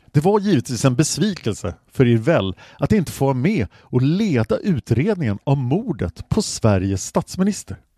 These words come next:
Men det betydde verkligen inte att han struntade i fallet. Det Holmér inte var intresserad av att höra skrev alltså Irvell ner.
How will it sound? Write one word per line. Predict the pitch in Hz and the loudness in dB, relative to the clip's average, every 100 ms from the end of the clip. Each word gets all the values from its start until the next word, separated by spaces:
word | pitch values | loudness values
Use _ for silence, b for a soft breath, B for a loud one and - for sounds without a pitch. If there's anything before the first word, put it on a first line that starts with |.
| _ _ | _ _
Men | 117 113 101 | -4 -2 0
det | 185 139 95 | 0 2 2
betydde | 110 120 104 | 0 0 0
verkligen | 101 143 175 135 185 156 | -2 0 0 2 2 2
inte | 110 - 87 b b | 0 -2 -6 b b
att | - - | -6 -4
han | 101 | -4
struntade | - 156 143 98 113 104 | -2 0 2 0 0 0
i | |
fallet. | - 180 175 110 - - _ _ _ - | 0 0 0 -2 -8 -18 _ _ _ 0
Det | 123 | 2
Holmér | 120 117 123 180 180 | 2 2 2 2 2
inte | 156 143 | 2 2
var | |
intresserad | 131 120 120 110 117 | 0 0 -2 0 2
av | 110 107 | 2 2
att | |
höra | 113 110 104 156 - b b b | 2 2 2 0 -4 b b b
skrev | - 190 | -2 0
alltså | 143 143 | 2 0
Irvell | 147 117 104 98 95 | 0 0 2 0 -2
ner. | 98 185 170 90 | -2 -2 -2 -8